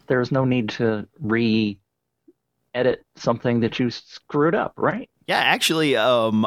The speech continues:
Speaker 2: I generally do one to two takes maximum when I'm talking about a product. So I don't know if that's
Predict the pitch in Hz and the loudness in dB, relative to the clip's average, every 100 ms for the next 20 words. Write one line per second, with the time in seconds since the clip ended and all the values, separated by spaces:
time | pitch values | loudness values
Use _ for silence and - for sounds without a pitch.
0 | - - 151 180 131 180 175 156 120 151 | -2 -2 0 0 0 0 2 0 0 0
1 | 147 113 123 151 156 123 - 120 107 - | 0 0 0 0 0 -2 0 0 0 -2
2 | 160 151 - 139 107 101 95 110 - 104 | -2 0 2 0 2 0 2 2 2 2
3 | 98 98 104 104 123 110 113 104 98 - | 2 2 2 0 2 0 2 2 0 0
4 | 117 104 90 - - 117 107 104 - - | -2 0 -2 -4 -2 0 0 -2 -8 -20
5 | - - _ _ - 131 151 156 147 113 | -20 -20 _ _ -6 -4 -2 0 0 0
6 | 147 - - - | -2 -2 -8 -10